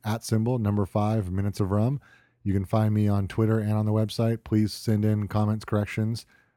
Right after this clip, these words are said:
Obviously, if you get in a correction, I will play it back at the beginning of the show. Um, feedback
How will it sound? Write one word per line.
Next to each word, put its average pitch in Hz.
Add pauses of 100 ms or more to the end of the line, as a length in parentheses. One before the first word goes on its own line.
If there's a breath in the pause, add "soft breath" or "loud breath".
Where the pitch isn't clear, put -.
(120 soft breath)
Obviously, 101
if 101
you 107
get 107
in 107
a 101
correction, 117
I 104
will 92 (220)
play 101
it 98
back 104
at 101
the 104
beginning 101
of 104
the 101
show. 123 (580 soft breath)
Um, 107
feedback 131